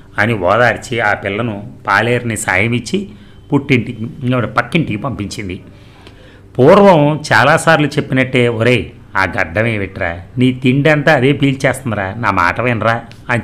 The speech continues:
చెప్పి వెళ్ళిపోయింది. సుబ్బారావు అసలు ఏ లోకంలో ఉన్నాడో, నాయనమ్మ మాటలు మాత్రం వినలేదు. ఎప్పుడూ గదిలో పడుకుని ఆలోచిస్తూ ఉంటాడు. పుస్తకం గుండెల మీద పెట్టుకుని కళ్ళు మూస్తాడు, తెరుస్తాడు.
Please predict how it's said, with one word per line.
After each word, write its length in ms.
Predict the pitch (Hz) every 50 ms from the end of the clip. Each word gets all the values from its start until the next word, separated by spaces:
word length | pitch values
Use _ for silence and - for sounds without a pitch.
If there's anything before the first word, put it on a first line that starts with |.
| - 120
చెప్పి 220 | 104 - - 120
వెళ్ళిపోయింది. 680 | 117 104 95 90 90 95 - 110 98 87 80 76 87 - - - - - - - - - - - - - - - - -
సుబ్బారావు 520 | - - 127 104 107 127 131 139 143 139
అసలు 220 | 139 135 - 127
ఏ 140 | 110 110 113
లోకంలో 460 | 120 127 127 127 - 143 139 131 123
ఉన్నాడో, 460 | 120 117 117 113 107 104 92 85 87 101
నాయనమ్మ 480 | 117 107 98 101 110 113 113 110 110 107
మాటలు 340 | 101 95 92 - - 113 110
మాత్రం 360 | 104 95 95 - - 107 95
వినలేదు. 420 | 87 85 90 92 87 80 80 92 - - - -
ఎప్పుడూ 440 | 120 107 107 - - - 123 131 120
గదిలో 320 | 101 104 101 117 135 135
పడుకుని 360 | 117 - 117 113 107 131 127
ఆలోచిస్తూ 540 | 113 98 95 104 104 104 - - - - 120
ఉంటాడు. 340 | 107 92 87 98 90 87 92
పుస్తకం 680 | 92 - - - - 123 123 - 120 120 120 104 92
గుండెల 240 | 104 107 110 117 123
మీద 240 | 117 120 113 110 98
పెట్టుకుని 320 | 104 101 - - 120 123
కళ్ళు 260 | 123 - 101 104 104
మూస్తాడు, 480 | 107 110 110 - - - 92 82 82 92 - - -
తెరుస్తాడు. 540 | - - 107 104 - - - 92 85 85